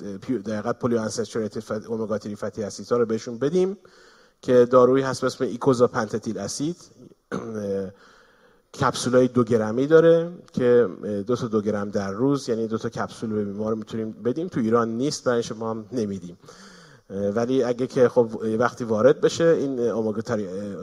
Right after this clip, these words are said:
در حقیقت اومگا تری فتی اسیدهایی که پیوریفیکیشن بالا داره و های دوز هستش رو ما می‌تونیم برای کاهش ریسک و همچنین کمک به کاهش تریگلیسیرید برای بیماران تجویز بکنیم. اوورال، اه،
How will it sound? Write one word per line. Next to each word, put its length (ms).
در 80
حقیقت 220
اومگا 280
تری 200
فتی 280
اسیدهایی 500
که 340
پیوریفیکیشن 720
بالا 360
داره 260
و 220
های 220
دوز 240
هستش 360
رو 120
ما 120
می‌تونیم 280
برای 360
کاهش 360
ریسک 340
و 100
همچنین 340
کمک 300
به 60
کاهش 260
تریگلیسیرید 680
برای 180
بیماران 560
تجویز 460
بکنیم. 400
اوورال، 580
اه، 300